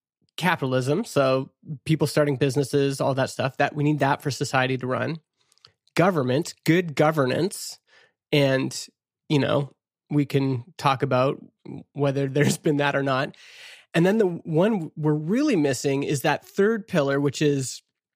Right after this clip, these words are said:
associations and, um, nonprofits and, like, those,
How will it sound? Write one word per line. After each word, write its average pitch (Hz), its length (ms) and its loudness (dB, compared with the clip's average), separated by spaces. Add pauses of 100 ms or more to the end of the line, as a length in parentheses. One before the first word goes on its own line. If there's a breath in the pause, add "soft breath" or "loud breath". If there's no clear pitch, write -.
(500)
associations 160 1400 0 (100)
and, 131 380 0 (540 soft breath)
um, 131 640 -4
nonprofits 151 1300 0
and, 139 320 -2 (300 loud breath)
like, 165 240 -2
those, 226 560 0